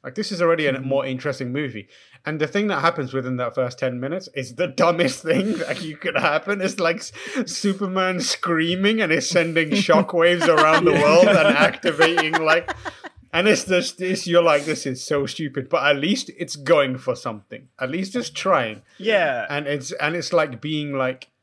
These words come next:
Speaker 1: a broody movie, whereas the, like, fake Joss Whedon humor that they try to shove into his cut of the thing is just
Speaker 2: I,
Speaker 1: awful.
Speaker 2: <laughs> I watched a
Speaker 1: I think it's
Speaker 2: video of, like, that stuff, and I was, 'cause I've, I haven't seen either of these, but I was just, like,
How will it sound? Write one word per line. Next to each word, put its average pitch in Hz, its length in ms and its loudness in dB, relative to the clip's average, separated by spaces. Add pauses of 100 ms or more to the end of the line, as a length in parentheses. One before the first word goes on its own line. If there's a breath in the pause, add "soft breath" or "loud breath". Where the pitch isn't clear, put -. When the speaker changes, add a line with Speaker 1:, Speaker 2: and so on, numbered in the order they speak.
(360)
Speaker 1:
a 139 360 -4
broody 139 580 -4
movie, 143 720 -6 (180 loud breath)
whereas 131 420 -2
the, 120 280 -10
like, 113 180 -10
fake 139 500 -12
Joss 131 300 -6
Whedon 127 400 -8
humor 123 460 -10
that 123 160 -6
they 120 60 -14
try 123 180 -16
to 107 100 -18
shove 110 380 -10
into 117 320 -16
his 117 300 -16
cut - 240 -12
of 120 160 -14
the 127 80 -16
thing 139 240 -14
is 104 100 -18
just - 180 -20 (320)
Speaker 2:
I, 175 80 0
Speaker 1:
awful. 160 300 -8 (360)
Speaker 2:
<laughs> - 380 -12
I 208 40 -4
watched 185 300 -4
a 180 60 -2
Speaker 1:
I 151 40 0
think 202 160 0
it's 147 100 0
Speaker 2:
video 127 360 -4
of, 156 140 -4
like, 131 280 -4
that 131 220 -6
stuff, 120 400 -6
and 160 120 -6
I 147 60 -2
was, 151 220 -8 (540 soft breath)
'cause 175 140 -6
I've, 214 120 2
I 247 100 2
haven't 226 180 0
seen 185 180 -6
either 143 240 -10
of 117 60 -12
these, 110 200 -16
but 156 100 -2
I - 20 0
was 180 120 -4
just, 165 140 -10
like, 151 120 -8